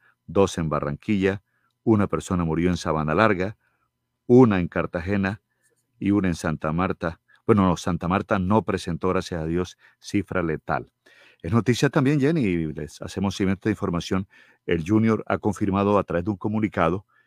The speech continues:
que la sustancia que inhalaron los jugadores Fabián Ángel y Willer Dita, eh, que aparecen en videos y en fotos, imagen que ha generado realmente todo tipo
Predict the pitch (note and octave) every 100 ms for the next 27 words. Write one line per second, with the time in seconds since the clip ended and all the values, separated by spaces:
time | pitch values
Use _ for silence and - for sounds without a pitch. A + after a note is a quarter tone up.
0 | _ _ _ - F#2 F2 E2 E2 D#2+ F2
1 | E2 G2 F2 - A#2 A2 - E2+ E2 -
2 | F#2+ F2 F2 G#2+ G2 E2 E2 _ _ -
3 | D2+ G2+ G2 G2 G2 - D#2+ F2+ G2 G2+
4 | G#2 G2 D#2+ C2+ - _ _ _ _ F#2
5 | F2+ A2 G#2+ F#2 F2 D#2 A#2 - D2 C#2+
6 | _ _ _ _ _ _ _ _ _ _
7 | _ - D#2+ _ _ - D#2+ D#2 D2+ -
8 | - - D2 E2 D3 C#3 F2+ D2 D2 D2
9 | D#2 C3+ A2+ E2 - - - B2+ - D#2
10 | - _ _ _ _ _ _ A2+ F#2+ F2
11 | E2 F2+ F#2+ E2+ E2+ F2+ E2 F2+ F2 F2
12 | F#2 E2+ F2 F#2 E2+ - F#2 F2+ D#2